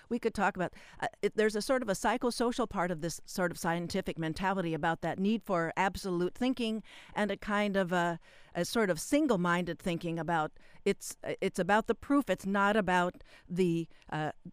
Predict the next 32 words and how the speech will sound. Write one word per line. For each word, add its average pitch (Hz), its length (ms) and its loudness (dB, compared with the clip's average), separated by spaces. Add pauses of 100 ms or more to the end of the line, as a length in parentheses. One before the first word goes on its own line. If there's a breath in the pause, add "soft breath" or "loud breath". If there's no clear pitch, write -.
(140)
what's 214 260 4
at - 180 2
stake. - 600 0
And 180 140 0
it 170 140 -4
seems 220 240 2
to 202 100 -4
be, 170 260 0
it, 175 220 -4
it's - 160 -6
just - 240 -2
catastrophic, 170 640 0
that 151 220 -4
kind 175 320 -2
of, 156 160 -4 (240 loud breath)
uh, 160 160 -2 (400)
psychic 208 560 0 (160)
mindset 220 640 4
that 170 240 -2
is, 165 300 -2
uh, 156 140 -4
hampering 170 640 0
efforts 165 400 -2
to - 200 -4
address 165 340 -4
this. - 180 -8
So 262 160 0
let's 339 360 0 (260 loud breath)
now 269 220 4
move 285 240 6
into, 262 560 0 (260 soft breath)
um, 190 160 2